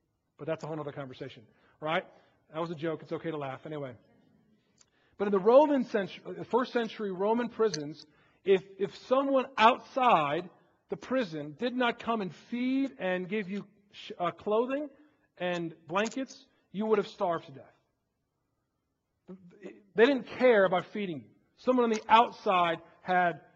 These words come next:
to care for your needs. And that's exactly what Onesimus did. Onesimus, on the outside, a thief, no longer is stealing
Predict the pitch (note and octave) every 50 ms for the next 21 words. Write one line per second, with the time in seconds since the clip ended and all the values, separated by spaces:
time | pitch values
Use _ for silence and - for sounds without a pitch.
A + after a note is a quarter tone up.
0 | _ - - - - - G3+ G3 F#3+ - - F#3 E3+ D#3+ D#3 D#3 D#3+ D#3 C#3 A2
1 | - - - - _ _ _ _ _ _ _ _ - G#3 C4+ C4 - A#3 E3 C#3+
2 | C#3 A3+ A#3 B3+ B3+ A#3+ A#3+ G#3+ G3 G3 G3+ G#3 G3+ G3 G3 G3 G3 - G#3+ G#3
3 | G#3 G3+ E3+ E3 A#3+ C4+ A3 C3 - - _ _ _ _ _ _ - G3 G3 G#3+
4 | A#3 C#4 B3+ - - A3 G3 F3 - G3+ G3+ G3+ G3+ G#3 F#3+ G3 G#3+ B3 C4+ -
5 | - - A#3+ G3 F3 E3+ E3 E3 F#3 G3+ G3 - - - - D4 D4+ A#3+ E3 D#3+
6 | G#3 G3+ - - _ _ _ _ _ _ _ - F#3+ G#3+ A#3+ C4 C4+ B3+ B3+ B3+
7 | B3 A#3 A3+ G#3+ G3+ - - - - - C4 C#4+ D#4 E4 C4+ G3+ E3 E3+ A3 A#3+